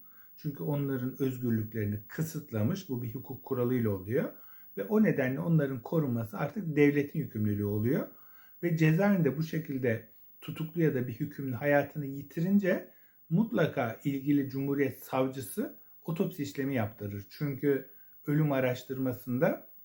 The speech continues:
ilerleyen günlerde çok iddia ortaya çıkabilir. Bu adam için de mesela infaz edildi, öldürüldü çünkü üç kişiyi öldürmüştü diye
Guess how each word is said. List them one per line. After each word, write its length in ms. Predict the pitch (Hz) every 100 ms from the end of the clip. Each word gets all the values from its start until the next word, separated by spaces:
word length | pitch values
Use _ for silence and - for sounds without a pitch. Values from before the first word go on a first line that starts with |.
| _ _ _ _ _ _
ilerleyen 560 | 143 151 143 143 147 147
günlerde 540 | 117 107 113 135 190
çok 260 | - 160 - - -
iddia 380 | - 160 - 139
ortaya 340 | 135 110 107 101
çıkabilir. 640 | - 107 98 113 160 - - - -
Bu 140 | 160 156
adam 240 | 135 135
için 300 | 113 - 104
de 80 | 101
mesela 300 | 104 - -
infaz 460 | 160 143 139 127
edildi, 560 | 120 104 101 98 113 113 - - - - - - - -
öldürüldü 560 | 131 123 123 113 107 107
çünkü 200 | 120 113
üç 180 | 131 -
kişiyi 280 | - - 117
öldürmüştü 640 | 120 120 127 127 - 110
diye 300 | 110 110 104